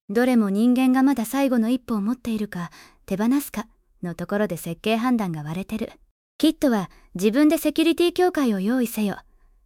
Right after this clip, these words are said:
ドクサロット、タダタは承認ゲート。エーアイトゥーボックスはローカルファーストで自分のブラウザに置く。ノーティファイドドメインズは情報を平易に渡すだけ。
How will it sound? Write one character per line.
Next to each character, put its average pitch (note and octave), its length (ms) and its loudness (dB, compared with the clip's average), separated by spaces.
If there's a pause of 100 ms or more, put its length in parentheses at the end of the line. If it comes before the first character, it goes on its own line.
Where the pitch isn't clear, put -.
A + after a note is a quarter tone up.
(340)
ド B3+ 200 4
ク - 60 -12
サ D4 140 0
ロ B3+ 100 2
ッ - 40 0
ト、 G3 120 -8
タ G3+ 120 -6
ダ A#3 120 0
タ A3 120 0
は F3 100 -4
承 G3 160 -4
認 B3+ 220 4
ゲ C4 160 0
ー A#3+ 40 -6
ト。 F#3 120 -8 (640)
エ G3+ 220 2
ー - 20 4
ア B3 60 2
イ B3 80 -2
ト C4+ 80 0
ゥ C4 60 4
ー A#3+ 40 0
ボ C4 80 2
ッ C4+ 40 -2
ク - 100 -10
ス - 100 -6
は F#3 80 -2
ロ F3+ 140 -2
ー B3 40 -2
カ C#4+ 120 -2
ル D4+ 80 2
フ D4 100 -4
ァ D#4 60 2
ー D4+ 60 -2
ス - 40 -12
ト A3 120 -2
で F3+ 80 -2
自 E3 160 -6
分 A#3+ 180 2
の D4+ 80 4
ブ C#4+ 100 0
ラ D#4 140 0
ウ - 20 0
ザ D4 100 0
に C#4 160 6
置 C4 120 -4
く。 - 160 -4 (600)
ノ A3 120 2
ー C4+ 40 0
テ C#4 100 2
ィ - 20 0
フ A3+ 80 -2
ァ G#3+ 80 0
イ - 20 0
ド F3 120 -6
ド F3+ 120 -6
メ G#3+ 160 0
イ A3+ 60 2
ン G#3 60 0
ズ F3+ 100 -6
は D#3 120 -6
情 G3 240 -2
報 C4 140 0
を C4+ 80 0
平 C4 200 0
易 C#4 100 4
に G#3 100 2
渡 E3 220 -6
す - 100 -14
だ G#3+ 120 -4
け。 - 220 -6